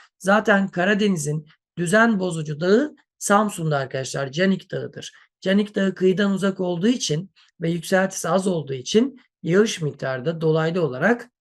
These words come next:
azalır. Bu yüzden doğru cevabımız burada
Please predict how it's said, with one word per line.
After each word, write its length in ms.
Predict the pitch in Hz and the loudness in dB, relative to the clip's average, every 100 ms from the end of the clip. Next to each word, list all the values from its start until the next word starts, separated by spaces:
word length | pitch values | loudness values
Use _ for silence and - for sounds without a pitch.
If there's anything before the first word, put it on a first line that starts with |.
| _ | _
azalır. 540 | 160 127 107 - - _ _ _ _ _ _ _ _ _ _ _ _ _ | -6 -6 -10 -16 -18 _ _ _ _ _ _ _ _ _ _ _ _ _
Bu 140 | 170 | -2
yüzden 320 | 190 175 180 175 | 0 2 2 2
doğru 200 | 175 170 | 0 0
cevabımız 580 | 165 147 139 143 131 | 0 0 -2 -6 -6
burada 400 | 135 139 208 247 | -6 0 0 0